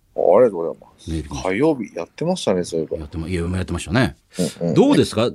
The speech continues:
Speaker 2: できるから、やりたくないからできない、できないからやりたくない、どっちが優勢ですかって難しいな。
Speaker 1: 哲学的な話ですね。
Speaker 2: どっち、なんだろう。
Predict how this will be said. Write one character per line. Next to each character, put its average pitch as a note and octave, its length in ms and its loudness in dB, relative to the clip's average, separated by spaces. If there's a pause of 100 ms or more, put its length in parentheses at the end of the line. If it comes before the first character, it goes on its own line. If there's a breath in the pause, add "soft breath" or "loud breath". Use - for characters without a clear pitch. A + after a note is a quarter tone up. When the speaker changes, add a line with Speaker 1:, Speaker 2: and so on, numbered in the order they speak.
Speaker 2:
で A2 260 0
き C4 160 -2
る A#3+ 160 0
か G#3 200 0
ら、 E3 280 2
や C#3 140 4
り A#3+ 140 0
た C4+ 140 0
く B3 120 -4
な C4 160 0
い B3 100 2
か C#3+ 140 0
ら G#2 80 2
で E2+ 160 -2
き - 160 -6
な G#2+ 100 2
い、 D#2 100 -4
で G#2+ 160 0
き - 160 -2
な C#4+ 140 8
い E3 80 6
か A#2+ 140 -2
ら F2+ 60 0
や F2 120 -4
り G#2 100 -2
た A#2 140 -4
く A#2 120 -6
な A#2 180 -2
い、 - 80 -8 (140)
ど B2 100 -10
っ - 20 -20 (100)
ち - 200 -14
が D#3 100 -6
優 E2 240 -12
勢 - 300 -12
で G2+ 120 -14
す - 140 -12
か - 100 -16
っ - 40 -20
て - 160 -20
難 - 280 -16
し - 120 -12
い - 60 -10
な。 E2+ 60 -8
Speaker 1:
哲 A#2 300 2
学 - 280 0
的 - 320 -8
な B2 100 4
話 - 420 -4
で - 80 -20
す - 160 -10
ね。 - 100 -20
Speaker 2:
ど F#2+ 60 -10
っ A2+ 100 -10
ち、 - 140 -16 (560 soft breath)
な G2+ 120 2
ん A2 40 2
だ G2+ 100 0
ろ D#2 100 -2
う。 - 80 -12